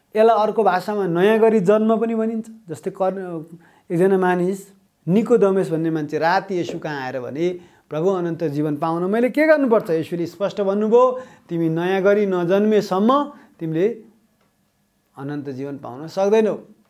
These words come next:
मानिस नयाँ, कसरी नयाँ गरी जन्मिनुपर्छ र कस्तो हो त्यो नयाँ जन्म भनेको? यहाँ तिनमा भन्नुभएको छ येशू ख्रिस्टले, "साँच्चै म तिमीलाई भन्दछु, कोही नयाँ गरी जन्मेन भने उसले परमेश्वरको राज्य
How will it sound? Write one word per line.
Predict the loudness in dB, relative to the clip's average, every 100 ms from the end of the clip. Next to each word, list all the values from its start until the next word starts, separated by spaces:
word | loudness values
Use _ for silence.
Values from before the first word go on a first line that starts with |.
| -20
मानिस | -12 -10 -8 -6
नयाँ, | -6 -6 -10
कसरी | -14 -6 -4
नयाँ | -4 -4
गरी | -4 -2
जन्मिनुपर्छ | 0 4 4 4 2 0 0
र | -4 -4
कस्तो | -8 -2 0
हो | 2
त्यो | 2 0
नयाँ | 2 2 2
जन्म | 2 2 2
भनेको? | 2 2 0 0 -4 _ _ _ _ _ _ _
यहाँ | -14 -6
तिनमा | -4 -2 -2
भन्नुभएको | -2 -4 -2 -4
छ | -6
येशू | -10 -10 -16
ख्रिस्टले, | -18 -16 -14 -14 -16 _ _ _ _
"साँच्चै | -4 0 2
म | 2 -2
तिमीलाई | -4 -4 -2 -2 -2 -8 _ _
भन्दछु, | -18 -10 -6 -4 -4 -6 -6 -16 _ _
कोही | -4 -2
नयाँ | 0 0 0
गरी | 0 0
जन्मेन | 0 2 4 4 2
भने | 0
उसले | -6 -8 -10
परमेश्वरको | -4 -2 -2 -4 -4 -2
राज्य | -2 2 4